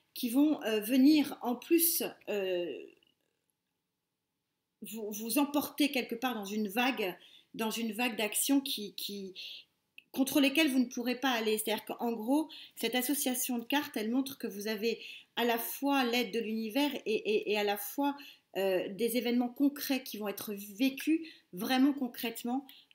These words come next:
euh, et, et qui vont visiblement vous faire avancer. On a le cavalier de Pentacle. Euh, quand je vous disais, c'est, vous avez, c'est,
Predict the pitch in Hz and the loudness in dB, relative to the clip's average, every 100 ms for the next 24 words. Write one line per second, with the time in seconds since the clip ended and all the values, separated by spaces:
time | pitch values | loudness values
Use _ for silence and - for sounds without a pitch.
0 | - 202 190 - 214 - 214 - 220 262 | -4 -2 0 0 -2 -2 -4 -4 0 2
1 | 262 196 220 220 208 214 226 196 - 196 | 2 -2 -6 -4 -4 -4 -6 -8 -10 -8
2 | 175 175 - - - _ _ _ _ _ | -8 -8 -10 -10 -16 _ _ _ _ _
3 | _ _ _ _ _ _ _ _ _ _ | _ _ _ _ _ _ _ _ _ _
4 | _ _ _ _ - - - - - - | _ _ _ _ -20 -18 -20 -20 -20 -20
5 | _ 233 277 294 277 262 294 320 262 254 | _ 4 4 6 4 4 4 2 -2 0
6 | 233 226 - 180 175 - _ _ _ 214 | -2 -2 -4 -6 -6 -12 _ _ _ 0
7 | 208 202 185 - - _ - 311 - 247 | 2 0 -2 -8 -20 _ 0 0 2 0
8 | 262 311 - 208 202 233 208 - 180 - | 2 2 0 -4 -2 -2 0 -2 -4 -8
9 | - | -8